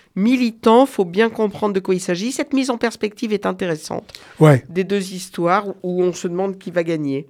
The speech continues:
Speaker 1: Et
Speaker 2: Ouais, c'est
Speaker 1: bon, c'est pas l'amour qui va gagner.
Speaker 2: Mais ce qui, ce qui m'a touché, moi, dans ce film, c'est que ceux qui sont, à un moment donné, il est obligé de, de témoigner. Et le, le gars
Speaker 1: De
Speaker 2: qui lui
Speaker 1: jurer.
Speaker 2: demande de témoigner
Speaker 1: De jurer.
Speaker 2: lui dit, mais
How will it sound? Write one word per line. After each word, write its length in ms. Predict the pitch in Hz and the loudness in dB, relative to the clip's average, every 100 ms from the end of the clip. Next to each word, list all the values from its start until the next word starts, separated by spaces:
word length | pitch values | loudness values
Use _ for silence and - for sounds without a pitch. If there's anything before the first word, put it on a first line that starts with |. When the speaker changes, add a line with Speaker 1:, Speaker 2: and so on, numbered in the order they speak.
| _ - - - - _ - _ _ - | _ -20 -20 -20 -20 _ -20 _ _ -2
Speaker 1:
Et 140 | 151 | 4
Speaker 2:
Ouais, 120 | 151 | 6
c'est 180 | - - | 4 -4
Speaker 1:
bon, 220 | - 143 135 _ | -6 -6 -8 _
c'est 120 | - | -12
pas 100 | 160 | -4
l'amour 280 | 160 165 170 | -2 -2 -4
qui 100 | - | -8
va 100 | - | -8
gagner. 340 | 139 135 - 135 _ _ - - | -6 -8 -10 -16 _ _ -20 2
Speaker 2:
Mais 480 | 156 160 151 147 143 | 8 10 10 8 6
ce 120 | - | 0
qui, 220 | - 175 | 2 2
ce 100 | 160 | 2
qui 120 | - 160 | 0 4
m'a 120 | 165 | 4
touché, 300 | 170 - 202 | 4 4 4
moi, 140 | 170 | 4
dans 140 | 151 147 | 2 0
ce 60 | |
film, 160 | - 190 | 0 0
c'est 120 | - | 0
que 200 | 135 147 - - - - - _ | 0 0 0 -12 -20 -20 -20 _
ceux 280 | - - 202 | 0 6 6
qui 200 | - 160 | 6 -2
sont, 500 | - 208 202 156 123 - _ _ _ _ _ - | 4 8 8 6 0 -6 _ _ _ _ _ -2
à 80 | 156 | 4
un 20 | |
moment 200 | 160 160 | 6 8
donné, 220 | 165 190 | 8 8
il 100 | 175 | 6
est 140 | 151 180 | 6 4
obligé 320 | 160 160 190 | 4 6 6
de, 160 | 156 131 - _ _ _ _ _ - | 4 2 -6 _ _ _ _ _ -6
de 80 | 160 | 0
témoigner. 760 | - 233 208 170 180 170 147 - - - _ - | 6 10 10 10 10 8 6 -2 -20 -20 _ 0
Et 160 | 151 151 | 6 6
le, 280 | 147 139 - - - | 6 4 2 -10 -6
le 140 | 156 156 | 0 4
gars 160 | 202 | 6
Speaker 1:
De 40 | 175 | 6
Speaker 2:
qui 80 | - | 4
lui 80 | |
Speaker 1:
jurer. 100 | 160 | 6
Speaker 2:
demande 160 | 170 202 | 8 8
de 80 | 165 | 6
témoigner 560 | 165 185 156 143 196 | 6 6 6 6 6
Speaker 1:
De 160 | 196 135 | 4 -4
jurer. 220 | 156 180 | -4 0
Speaker 2:
lui 60 | 151 | 4
dit, 160 | 170 185 | 6 6
mais 140 | 139 | 4